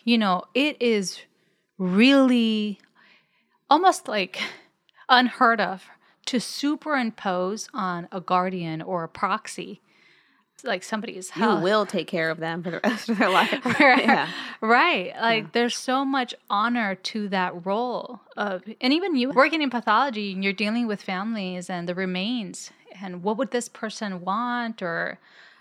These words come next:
Speaker 1: where would they wanna be buried, or what kind of service would they want, or what to do with their belongings.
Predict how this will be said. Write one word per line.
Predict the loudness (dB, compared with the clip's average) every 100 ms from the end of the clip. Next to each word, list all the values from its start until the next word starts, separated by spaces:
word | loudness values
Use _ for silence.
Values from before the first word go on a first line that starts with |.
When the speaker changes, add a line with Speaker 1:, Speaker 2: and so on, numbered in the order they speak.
| _
Speaker 1:
where | -2
would | -2 0
they | -2
wanna | -2 -4
be | -6
buried, | -4 -2 -2 -2 -2
or | -4 -6
what | -8
kind | -6 -6
of | -6 -10 -20 -14
service | -2 0 0 -4 -6
would | -8
they | -6
want, | -4 0 2 2 -2
or | -6 -10 -16 -20 -18
what | -2 2 2 0
to | -6
do | 0 0
with | 0
their | 0 -2
belongings. | 2 4 4 2 -2 -8 -12 -18